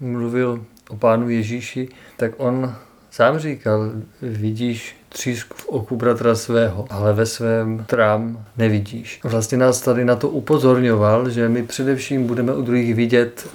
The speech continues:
naše chyby. A proto bychom se neměli snažit vyjmout ty třísky, ale zahledět se do s-, do vlastního srdce, jestli to, co u druhých nám tak vadí, nebo co, z čeho jsme si všimli, jestli my nemáme. A vy nás snažit se,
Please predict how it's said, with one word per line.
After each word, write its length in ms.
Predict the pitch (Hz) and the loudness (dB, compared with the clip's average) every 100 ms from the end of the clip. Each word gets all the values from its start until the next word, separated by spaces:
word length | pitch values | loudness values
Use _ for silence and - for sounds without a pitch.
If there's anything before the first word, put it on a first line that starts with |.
| - | -8
naše 260 | 120 107 113 | -8 -8 -8
chyby. 400 | - 104 107 101 | -6 -4 -4 -6
A 100 | - | -6
proto 340 | 104 123 120 131 | -2 0 0 0
bychom 420 | 120 117 123 120 | -2 0 0 0
se 160 | 120 131 | -2 -2
neměli 260 | 131 135 139 | 2 2 0
snažit 420 | - 127 117 120 | -2 -2 -2 -2
vyjmout 560 | 110 123 120 123 117 - - | 0 0 0 -2 -6 -10 -4
ty 120 | 139 | -2
třísky, 800 | - 143 127 - - 143 180 180 - - - - | 2 2 2 -2 -6 -2 -2 -4 -10 -12 -10 -4
ale 160 | 123 123 | 0 2
zahledět 540 | 123 123 135 131 131 | 4 4 4 4 2
se 200 | - 143 | 0 -2
do 180 | 131 135 | 2 0
s-, 200 | 131 - | -2 -8
do 200 | 170 123 | -8 -2
vlastního 420 | 120 120 - 151 151 | 0 0 0 -2 -2
srdce, 420 | - 113 - 101 | -4 -6 -4 -4
jestli 420 | 98 - 117 113 | -4 -6 -4 0
to, 340 | 131 131 131 - | 6 6 4 -2
co 400 | - 107 107 98 - | -6 -2 -2 -4 -4
u 80 | |
druhých 600 | 127 117 120 117 110 107 | -2 0 0 0 -2 -2
nám 160 | 110 107 | 0 2
tak 220 | 110 117 | 0 0
vadí, 320 | 107 107 123 | 2 2 0
nebo 400 | 139 120 117 120 120 | 0 2 4 2 0
co, 160 | - | -10
z 80 | 113 | -10
čeho 240 | - 139 135 | 0 0 0
jsme 180 | - | -2
si 160 | 127 139 | -4 -4
všimli, 520 | - 127 113 113 131 | -2 2 2 2 0
jestli 320 | 131 - 147 151 | -2 -4 2 4
my 140 | 156 | 4
nemáme. 720 | 151 131 113 104 101 107 139 - | 4 6 6 4 2 0 -2 -2
A 260 | 107 104 104 | 2 4 4
vy 160 | 101 | 2
nás 180 | 113 120 | -2 -2
snažit 300 | - 104 - | -4 -6 -6
se, 240 | - 131 | 2 2